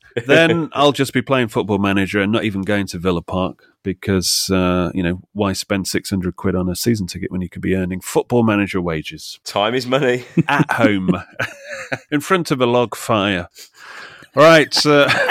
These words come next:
Speaker 1: <laughs> on to, uh, I'm in a good mood. I don't know why I've suddenly got very cynical. On to the three points. I think on Football Manager, this deal would probably net you a few bob as well. The Premier League have agreed a new six-year rights deal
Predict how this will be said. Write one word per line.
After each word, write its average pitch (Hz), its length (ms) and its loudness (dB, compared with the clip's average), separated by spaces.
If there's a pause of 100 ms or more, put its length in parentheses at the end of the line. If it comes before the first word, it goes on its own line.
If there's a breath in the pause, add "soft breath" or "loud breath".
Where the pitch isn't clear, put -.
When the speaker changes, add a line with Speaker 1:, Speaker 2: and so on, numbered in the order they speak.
(920)
Speaker 1:
<laughs> - 1300 0
on 196 220 6
to, 160 540 6
uh, 143 280 8
I'm 240 140 2
in 185 100 2
a 131 40 2
good 127 200 0
mood. 151 260 2
I 107 80 4
don't 107 140 2
know 110 100 0
why 113 220 2
I've 104 140 -6
suddenly 117 240 0
got 107 140 0
very 117 160 2
cynical. 135 540 0
On 185 180 2
to - 140 2
the 131 100 4
three 117 320 0
points. 107 720 -2
I 110 80 -2
think 131 280 -2
on 117 80 -2
Football 123 260 0
Manager, 117 440 4
this 123 260 -2
deal 90 300 2
would 90 120 -4
probably 95 280 -2
net 92 280 -4
you 98 140 -4
a 92 60 -4
few 95 240 -2
bob 101 340 -2
as 101 160 -6
well. 110 300 0
The 101 60 -6
Premier 127 300 2
League 110 220 2
have 107 140 -4
agreed 110 340 0
a 104 40 -2
new 113 180 2
six-year 110 540 0
rights 107 420 -4
deal 107 480 0